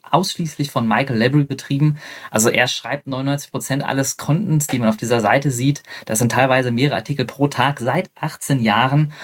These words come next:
Und, äh, auch das ist eine Person, die durch die Verbreitung von News und neuen Techniken hilft, der ganzen Open-Source-Community. Und wenn wir schon dabei sind, mal die fos-Welt ein bisschen zu unterstützen, könnt ihr vielleicht auch mal Michael Lavery unterstützen bei Phoronix und meine, äh, Abonnement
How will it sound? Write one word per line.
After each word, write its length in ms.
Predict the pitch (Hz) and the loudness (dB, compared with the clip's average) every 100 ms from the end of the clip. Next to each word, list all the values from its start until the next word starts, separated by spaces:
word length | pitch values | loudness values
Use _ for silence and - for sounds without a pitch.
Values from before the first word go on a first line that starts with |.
| - - | -18 -2
Und, 380 | 120 117 120 - | 2 2 0 0
äh, 260 | 117 110 110 | 2 2 0
auch 160 | 127 - | -2 0
das 220 | 123 - | -2 -2
ist 100 | - | 0
eine 240 | 120 123 | 0 0
Person, 420 | 123 117 117 135 | -2 -2 2 2
die 320 | 120 120 120 110 | 2 0 2 0
durch 320 | 117 123 - | 0 -2 -4
die 360 | 123 113 117 | 0 2 2
Verbreitung 500 | 117 120 113 127 139 | 0 0 2 2 0
von 220 | 135 113 120 | -2 -2 0
News 320 | 135 135 - | 2 0 0
und 100 | 107 | 2
neuen 180 | 110 113 | 2 2
Techniken 460 | 127 123 113 113 | -2 -4 -2 -2
hilft, 380 | 110 135 143 - | 2 2 2 -2
der 80 | 208 | -2
ganzen 240 | 220 - | -2 -2
Open-Source-Community. 1000 | 147 - 120 - 104 107 110 107 113 107 - - - | -4 2 2 2 0 2 2 2 0 0 -6 -10 0
Und 80 | |
wenn 100 | 110 | 2
wir 60 | 143 | 2
schon 160 | - 120 | 2 0
dabei 220 | 110 110 | 0 0
sind, 300 | 117 143 - | 0 -2 0
mal 120 | 110 | 0
die 100 | 110 | 0
fos-Welt 380 | 107 131 - 110 | 0 0 2 0
ein 120 | 107 | 0
bisschen 180 | 110 113 | -2 -6
zu 60 | |
unterstützen, 520 | 110 - - 131 - 110 | -4 -4 -2 -2 -2 2
könnt 220 | 143 156 | 2 2
ihr 80 | 139 | 0
vielleicht 260 | 117 120 | -2 0
auch 140 | 98 - | -2 2
mal 140 | 107 104 | 2 4
Michael 220 | 107 107 | 2 2
Lavery 220 | 110 107 | 2 2
unterstützen 480 | 104 101 - 107 - | 0 0 -4 -4 -2
bei 100 | 98 | -4
Phoronix 500 | - 95 107 101 196 | -2 0 2 2 0
und 80 | 107 | 0
meine, 380 | 98 98 101 87 - - - - - - - _ | 4 4 4 2 -8 -16 -16 -16 -18 -20 -20 _
äh, 60 | - | 2
Abonnement 720 | 107 113 127 131 139 143 139 | 2 4 2 4 6 4 2